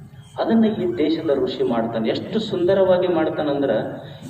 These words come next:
ಈ ಮನಸ್ಸು ಹೆಂಗ ಕೆಳಗೆ ಬಿತ್ತು ಅನ್ನೋದು ಡಿಸೆಕ್ಟ್ ಮಾಡ್ತಾನ.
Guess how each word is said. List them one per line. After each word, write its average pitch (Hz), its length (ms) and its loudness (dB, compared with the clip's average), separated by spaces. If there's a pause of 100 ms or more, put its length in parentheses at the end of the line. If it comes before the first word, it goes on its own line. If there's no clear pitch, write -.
ಈ 202 60 4
ಮನಸ್ಸು 226 460 4
ಹೆಂಗ 170 400 2
ಕೆಳಗೆ - 320 2
ಬಿತ್ತು - 400 0
ಅನ್ನೋದು - 360 0
ಡಿಸೆಕ್ಟ್ 151 520 -2
ಮಾಡ್ತಾನ. - 340 -4